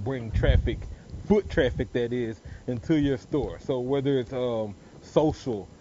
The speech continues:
for example, um, you, you should really focus heavily on mobile usage with that, whether it's Foursquare or Facebook check-ins and things like that. Take advantage of using mobile to increase your foot traffic.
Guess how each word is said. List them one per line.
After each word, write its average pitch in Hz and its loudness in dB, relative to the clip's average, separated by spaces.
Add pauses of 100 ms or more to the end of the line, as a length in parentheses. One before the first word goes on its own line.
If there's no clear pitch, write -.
(180)
for 127 2
example, 113 -2
um, 110 -10
you, 123 -4 (120)
you 131 0
should 123 -4
really 143 2
focus 123 0
heavily 127 0
on 113 2
mobile 123 2
usage 120 -2
with 104 -6
that, 92 -8 (260)
whether 113 0
it's 113 -8
Foursquare 131 0
or 95 -6 (300)
Facebook 131 2
check-ins 107 -4
and 101 -8
things 170 -2
like 127 0
that. 101 -4
Take 147 -2
advantage 139 -2
of 123 -2
using 143 -2
mobile 131 0 (260)
to 143 -2
increase 127 -2
your 123 0
foot 139 -2
traffic. - -8